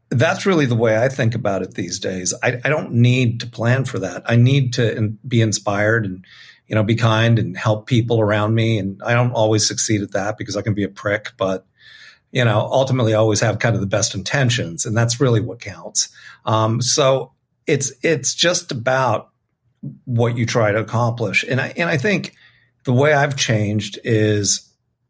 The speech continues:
I see a lot of companies that have these single initiatives. And now I understand it's not a single initiative that gets you to where you're going. It's something at scale, and something at scale is much bigger. <laughs> You know, when, when I think about the next project,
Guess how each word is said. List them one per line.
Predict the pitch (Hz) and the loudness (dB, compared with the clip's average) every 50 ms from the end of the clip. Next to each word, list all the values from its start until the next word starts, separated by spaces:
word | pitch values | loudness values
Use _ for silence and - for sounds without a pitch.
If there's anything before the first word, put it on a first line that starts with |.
| _ - | _ -2
I | 143 | 0
see | 139 - - - 185 190 | 2 2 2 2 0 0
a | 190 185 | 0 2
lot | 170 156 156 143 | 2 2 0 0
of | 123 117 | -2 -2
companies | - 123 113 117 117 120 117 117 110 110 110 104 - - - - _ _ _ - - - - _ _ - - - | -2 0 0 0 0 -2 -2 0 0 2 2 0 0 -2 -4 -10 _ _ _ -20 -20 -20 -20 _ _ -16 -10 -6
that | - 117 117 110 110 - | -2 0 0 0 0 0
have | - 120 120 117 113 | 0 2 2 2 2
these | 113 117 95 - - | 2 2 2 2 2
single | - 131 127 123 131 127 117 | 2 2 0 0 2 2 2
initiatives. | 107 98 98 98 95 - - 127 123 127 131 135 127 - - - - _ _ - | 2 2 0 -2 -4 -4 -2 0 0 0 0 0 0 -2 -2 -4 -8 _ _ 0
And | 131 127 123 | 2 2 4
now | 131 135 135 147 143 | 4 4 2 2 2
I | 139 | 2
understand | 131 117 110 107 110 - - - 117 95 95 92 90 92 95 | 2 2 2 2 0 0 -2 -2 -2 -4 -4 -4 -6 -8 -8
it's | - - - - | -6 -4 -4 -2
not | 156 147 160 | 0 0 2
a | 180 147 | 2 2
single | - - 170 147 135 127 117 | 2 2 2 2 2 2 2
initiative | 104 107 107 104 104 - - 117 107 92 95 | 2 2 0 0 -2 -2 0 -2 -2 -2 -2
that | 107 98 - | -4 -4 -4
gets | - 107 95 - - | -4 -4 -4 -4 -4
you | 107 | -4
to | 110 | -2
where | 98 104 101 98 | -2 -2 -2 -2
you're | 95 95 | -4 -4
going. | 92 101 123 113 110 110 104 101 | -2 0 2 2 2 2 0 0
It's | 98 - | 0 0
something | - 120 110 - - 110 | 0 0 0 -2 -2 -2
at | 104 98 | -2 0
scale, | - - - - 98 98 104 110 113 | -2 -2 -2 -2 -2 0 0 0 0
and | 110 101 | 0 0
something | - 139 113 123 170 156 | 0 0 0 0 0 -2
at | 147 - | 0 0
scale | - - - 123 110 101 98 | -2 0 0 0 0 0 0
is | 95 92 | -2 -2
much | - 107 107 101 - - | -2 -2 -2 -2 -4 -8
bigger. | - 95 95 - - - - - - - _ - | -10 -10 -10 -10 -8 -6 -4 -6 -6 -6 _ -18
<laughs> | - - - - - - - - | -16 -14 -12 -10 -10 -10 -6 -2
You | 123 110 | 0 0
know, | 107 104 107 110 117 120 120 | 2 2 0 -2 -4 -2 0
when, | 120 117 117 120 120 | 2 2 2 2 2
when | 123 123 117 117 | 2 2 2 2
I | 117 127 127 127 | 2 2 0 0
think | 120 139 117 131 | 0 0 0 0
about | 120 127 117 110 | 0 0 0 0
the | 113 | 0
next | 107 110 107 104 - | 0 0 0 -2 -4
project, | - - 113 107 107 104 104 113 104 104 - - | -2 0 2 2 2 2 2 0 0 -2 -4 -8